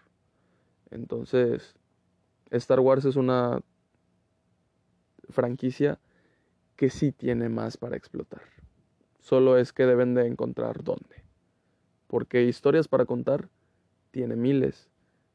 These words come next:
Tiene historias para contar de todo tipo, en cualquier tiempo.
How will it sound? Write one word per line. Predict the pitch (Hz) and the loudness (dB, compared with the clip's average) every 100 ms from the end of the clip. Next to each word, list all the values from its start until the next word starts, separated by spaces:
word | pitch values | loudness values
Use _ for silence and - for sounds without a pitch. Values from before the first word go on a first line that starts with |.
| _ _ | _ _
Tiene | 127 127 127 123 120 - - _ _ _ | 0 2 2 0 -2 -8 -14 _ _ _
historias | - 135 131 135 | -10 0 2 2
para | 131 120 | 2 0
contar | 123 131 131 | -2 0 2
de | 123 | 2
todo | - 123 123 | 2 0 2
tipo, | 135 127 135 143 - _ _ _ _ _ _ _ _ _ _ _ _ _ _ - | -2 -2 -2 -4 -8 _ _ _ _ _ _ _ _ _ _ _ _ _ _ -8
en | 131 | 0
cualquier | 123 120 131 127 | 0 2 -2 -2
tiempo. | 123 123 123 135 | -4 -2 -2 -6